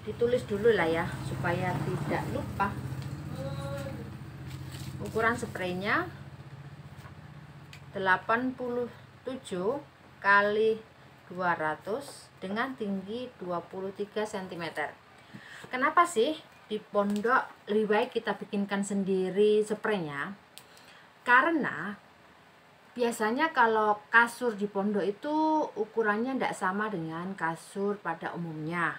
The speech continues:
kayak custom gitu ya. Kalau di pondok pesantrennya anak Bunda itu ukurannya delapan puluh kali dua ratus. Tapi ini tadi, ini delapan puluh tujuh kali dua ratus.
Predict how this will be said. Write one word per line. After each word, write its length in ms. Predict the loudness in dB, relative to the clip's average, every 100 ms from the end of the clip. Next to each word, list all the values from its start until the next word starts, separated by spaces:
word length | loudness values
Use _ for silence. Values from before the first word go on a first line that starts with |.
| -10
kayak 240 | -16 -4
custom 480 | -2 -2 0 0 2
gitu 240 | -2 -6 -6
ya. 160 | -6 -12 -18 -20 -20 -18 -8
Kalau 240 | 0 2 2
di 80 | -2
pondok 400 | -2 -2 -2 -4
pesantrennya 560 | -4 -4 -4 -4 0 0
anak 240 | 2 0 -2
Bunda 400 | -6 -4 0 0
itu 320 | 0 -6 -6 -6
ukurannya 720 | -4 -4 -4 -2 -4 -6 -4
delapan 400 | -4 -2 -4 -4
puluh 320 | -4 2 2 2 -10
kali 240 | -4 -4 -2
dua 160 | -4
ratus. 560 | -2 -4 -6 -12 -12 -18 -20 -18 -18 -8
Tapi 400 | -4 -4 -4 -2
ini 160 | -2 -2
tadi, 720 | 2 2 2 -2 -8 -4 -2 0
ini 160 | -2
delapan 400 | -2 -4 -4 -8
puluh 240 | -6 -8 -4
tujuh 400 | -6 -6 -10 -4
kali 240 | -4 -4
dua 240 | -6 -6
ratus. 480 | -4 -6 -8 -12 -12